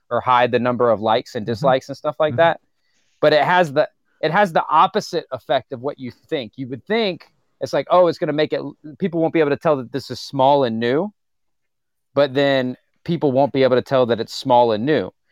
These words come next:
Speaker 1: And when you're small and new, you want the viewers and subscribers and listeners and whatnot and followers that like stuff that's small and new. So there's a, a whole, there's a whole portion of people that, like, love getting into new shit,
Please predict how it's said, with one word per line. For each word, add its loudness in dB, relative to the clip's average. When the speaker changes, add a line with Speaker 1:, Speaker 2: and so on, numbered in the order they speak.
Speaker 1:
And -6
when -2
you're -2
small 2
and 0
new, 2
you -4
want 0
the -8
viewers 2
and -8
subscribers -2
and -4
listeners -2
and -2
whatnot 0
and -8
followers 2
that 0
like 2
stuff -2
that's -4
small 2
and 0
new. 0
So 0
there's -4
a, 0
a 4
whole, 4
there's 2
a 4
whole 6
portion 0
of -8
people -2
that, -4
like, -4
love 0
getting -2
into -4
new -4
shit, -6